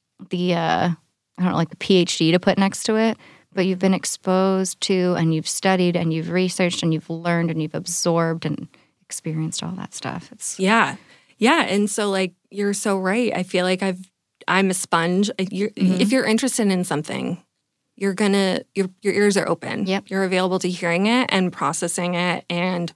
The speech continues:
Speaker 2: when you love something and you're passionate about it, that's when you're, like, just already taking it in and adapting it to your life. So that's
Speaker 1: Yep.
Speaker 2: how therapy, yeah,
Speaker 1: Yeah.
Speaker 2: everything that you just said, I've, I've been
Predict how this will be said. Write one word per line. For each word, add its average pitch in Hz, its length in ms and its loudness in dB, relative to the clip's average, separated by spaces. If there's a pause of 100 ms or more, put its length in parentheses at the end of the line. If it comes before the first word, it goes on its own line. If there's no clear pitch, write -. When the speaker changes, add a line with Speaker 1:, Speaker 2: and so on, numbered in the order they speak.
Speaker 2:
when 185 160 -2
you 165 220 0
love 185 280 2
something - 400 -6
and 202 100 -4
you're - 100 -6
passionate 185 400 0
about 233 140 0
it, 240 180 -2 (300)
that's 185 200 0
when 185 140 0
you're, - 240 -4
like, - 320 -4 (280)
just 175 240 -4
already 175 480 0
taking 180 400 -4
it 180 140 2
in 175 180 -2
and 165 140 -4
adapting 156 520 -2
it - 160 -6
to - 120 -14
your - 80 -4
life. - 200 -4
So - 140 -2
that's 190 240 -2
Speaker 1:
Yep. - 60 -6
Speaker 2:
how 180 360 4 (300)
therapy, 180 840 0
yeah, 160 240 -4
Speaker 1:
Yeah. 156 200 -2
Speaker 2:
everything 202 340 4
that 196 60 4
you 185 160 2
just 175 180 -2
said, 160 160 2
I've, - 240 -6 (120)
I've 170 280 -6
been 180 460 -4